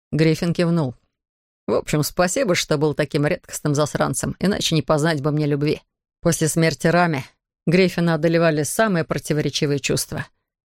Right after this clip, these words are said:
Гнев, отчаяние, даже черный юмор. И вот теперь умиротворение. Странно было наблюдать столь разительную, но вне всяких сомнений приятную метаморфозу.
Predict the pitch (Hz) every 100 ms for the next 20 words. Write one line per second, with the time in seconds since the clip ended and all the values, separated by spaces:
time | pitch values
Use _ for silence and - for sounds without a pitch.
0 | _ 147 170 170 165 156 151 - 165 160
1 | 156 151 151 147 165 147 156 151 151 143
2 | 131 _ _ _ _ - 165 170 - 160
3 | - 196 - 156 151 - 151 160 151 139
4 | 139 _ _ _ - - 214 202 165 160
5 | 156 160 156 160 170 - 165 160 160 156
6 | 180 - 160 156 160 160 160 143 160 -
7 | 143 151 156 170 160 - 180 175 156 -
8 | 156 156 156 156 160 - 131 131